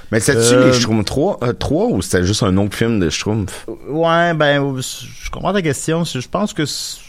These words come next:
Speaker 2: ouais, je pense que c'est considéré comme un, un autre film de Schtroumpf, ouais, plutôt qu'un Schtroumpf trois, effectivement. Mais je suis pas sûr. <laughs> Je l'ai pas vu. Euh,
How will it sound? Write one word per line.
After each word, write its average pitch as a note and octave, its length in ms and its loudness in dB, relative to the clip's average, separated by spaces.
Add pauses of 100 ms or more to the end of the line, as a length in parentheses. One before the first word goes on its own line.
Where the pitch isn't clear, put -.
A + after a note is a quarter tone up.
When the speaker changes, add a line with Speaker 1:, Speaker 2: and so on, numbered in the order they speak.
(200)
Speaker 2:
ouais, B2 280 2
je - 60 -10
pense D3+ 160 -4
que - 20 -10
c'est - 60 -10
considéré G2+ 440 -2
comme G2+ 160 -2
un, F2 720 -2
un G2 220 0
autre F#2+ 280 -2
film F2+ 220 -4
de E2+ 80 -2
Schtroumpf, - 440 -8
ouais, C#2+ 280 -8
plutôt - 220 -8
qu'un E2 100 -4
Schtroumpf D#2+ 300 -8
trois, - 280 -14 (140)
effectivement. - 400 -10 (580)
Mais G2 260 2
je F2+ 100 0
suis - 80 -8
pas G2 180 -4
sûr. - 200 -8 (300)
<laughs> - 280 -10
Je - 160 -8 (140)
l'ai G2+ 60 -4
pas - 140 -6
vu. D#2 180 -10 (520)
Euh, C#3 960 2